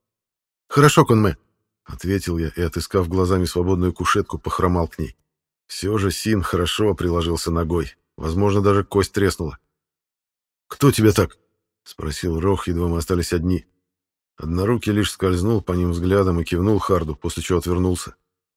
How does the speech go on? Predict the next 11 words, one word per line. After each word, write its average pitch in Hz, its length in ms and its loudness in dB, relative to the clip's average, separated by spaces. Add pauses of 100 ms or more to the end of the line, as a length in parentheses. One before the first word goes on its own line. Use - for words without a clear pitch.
(520)
«Тренировка 143 560 4
с - 60 -2
Сином», 101 400 0 (420)
ответил 80 480 -8
я. 71 180 -6 (720)
«Ясно, 95 680 4
все 123 260 2
ученики 104 440 4
через 95 280 4
это 92 160 2
проходят. 90 480 4